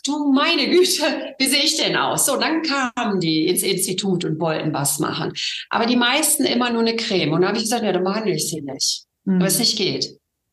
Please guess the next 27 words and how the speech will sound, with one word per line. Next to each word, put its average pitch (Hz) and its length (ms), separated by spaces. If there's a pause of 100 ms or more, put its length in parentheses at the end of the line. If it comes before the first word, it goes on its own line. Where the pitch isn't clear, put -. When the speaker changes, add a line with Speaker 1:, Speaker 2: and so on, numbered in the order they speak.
(200)
Speaker 1:
Ja. 175 180
Speaker 2:
Das - 100
war - 200
jetzt - 260
zu - 60
schnell, 208 360
ne? 170 200
Sonderrichtung 185 520
ist 165 280
Mai 190 320
und 185 100
im 185 320
Juli 262 380
ist 233 340
der 214 180
Urlaub. 247 680
Und 220 160
dann 220 100
Speaker 1:
Genau. 175 500 (380)
Und 240 240
dass 254 220
die 220 200
Haut 277 460
dann, 208 320
äh, 190 180
so 202 120
schlapp 196 440